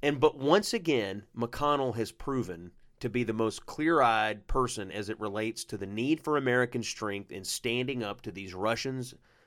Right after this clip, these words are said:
the bully Putin, the thug Putin, and what it means for America to be viewed as strong on the world stage. And he's dragging Biden,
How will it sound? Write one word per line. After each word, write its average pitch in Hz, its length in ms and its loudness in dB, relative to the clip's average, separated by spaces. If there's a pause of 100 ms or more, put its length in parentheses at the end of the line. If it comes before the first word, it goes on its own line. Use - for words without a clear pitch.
(120)
the 107 100 -2
bully 117 400 2
Putin, 120 500 -2 (260)
the 110 100 -2
thug 123 440 2
Putin, 107 440 -6 (400)
and 123 160 2
what 151 160 4
it 165 100 0
means 131 380 0
for 113 180 0
America 120 440 2
to 107 60 -4
be 110 340 -4 (500)
viewed 120 300 -2
as 98 140 0
strong 139 640 6
on 131 80 4
the 120 60 4
world 120 320 4
stage. 110 400 -2
And 104 80 -8
he's 107 180 -6
dragging 135 720 2
Biden, 127 500 4